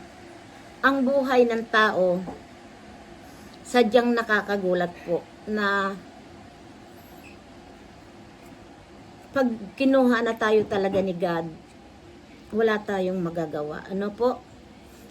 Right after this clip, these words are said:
Kaya dapat po tayo ay magpakabait na lang. Ah, kung tayo man po nagamagawa ng reaksyon, iwasan na rin po na tayo po ay makaka-offend ng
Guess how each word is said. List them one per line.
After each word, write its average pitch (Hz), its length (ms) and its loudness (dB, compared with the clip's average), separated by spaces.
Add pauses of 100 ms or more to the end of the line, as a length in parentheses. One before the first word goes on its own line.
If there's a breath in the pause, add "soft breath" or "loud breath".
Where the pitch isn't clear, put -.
(140)
Kaya 269 240 4
dapat 262 400 2
po 240 320 2
tayo 233 400 2
ay 202 400 0
magpakabait 208 800 -2 (160)
na 196 160 -2
lang. 190 480 -2 (640 loud breath)
Ah, 220 480 0
kung 294 160 0
tayo 320 320 4
man 294 240 0
po 285 320 2
nagamagawa 240 880 2
ng 214 240 -2
reaksyon, 190 960 0 (320)
iwasan 262 640 2
na 247 80 4
rin 240 240 2
po 220 240 0
na 208 320 -2
tayo 247 320 4
po 240 240 -2
ay 220 240 0
makaka-offend 208 960 -2
ng 196 200 -2